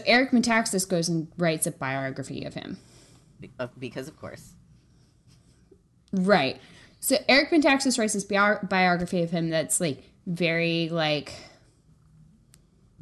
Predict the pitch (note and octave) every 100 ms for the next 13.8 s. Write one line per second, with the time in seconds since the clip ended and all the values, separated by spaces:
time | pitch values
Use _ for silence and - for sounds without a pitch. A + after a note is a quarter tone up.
0 | - - - - _ - F#3 E3 D#3+ D3+
1 | D3 D3 D3 - G3+ - F3+ F#3 D#3 -
2 | D3 - F#3+ A#3+ C4+ - - - - -
3 | _ _ _ _ _ _ _ _ - G3
4 | G#3 - D#3+ D3 D3+ - - - - -
5 | - - A#2+ A2+ A2+ A2+ A2 A2 G#2+ G2+
6 | F#2 - - _ _ _ _ _ _ _
7 | _ _ _ - _ _ _ - A#3 A3+
8 | G3 G3+ F#3 F#3 F#3 B3 B3+ A3 G3+ F#3+
9 | - - F#3+ F3+ F3+ B3+ C4+ A3+ G3 -
10 | F#3+ E3+ - - - - D4 C#4 B3 D3+
11 | A#3 G#3 G3 - F4 E4 A#3 G3+ F3+ D3+
12 | - _ _ F#3+ E3+ - G#3+ G3 F3+ D#3+
13 | D3+ - D3+ A#3+ A3+ D#3 F2+